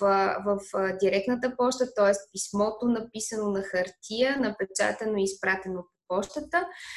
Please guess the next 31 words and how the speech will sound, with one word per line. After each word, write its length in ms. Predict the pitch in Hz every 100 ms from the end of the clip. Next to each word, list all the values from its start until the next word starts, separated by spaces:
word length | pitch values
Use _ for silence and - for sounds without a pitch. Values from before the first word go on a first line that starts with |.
| - -
но 140 | 294
тук 280 | 285 254 233
вече 280 | 254 269 -
трябва 260 | 262 247 247
много 460 | 247 247 240 240
внимателно 680 | 233 233 220 226 233 226 220
да 60 | 208
се 140 | -
избере, 720 | 214 202 190 190 202 226 233 - - - -
а, 200 | 214 208
каква 300 | 202 240 254
точно 260 | 269 - 294
ще 120 | 240
бъде 300 | 262 277 269
кампанията 640 | 233 226 233 247 311 311
и 80 | 294
към 160 | 254 247
кого 240 | 240 247
ще 140 | 262 226
бъде 220 | 240 233
насочена, 560 | 214 220 262 269 285 262
защото, 760 | 226 - 240 247 - 240 233 -
а, 200 | 226 220
един 320 | 214 214 247 240
път 120 | 226 -
не 220 | 240 240
е 100 | 208 -
екологично 560 | 208 214 202 208 196
да 80 | 196
се 140 | 196 190
използва 420 | - 190 190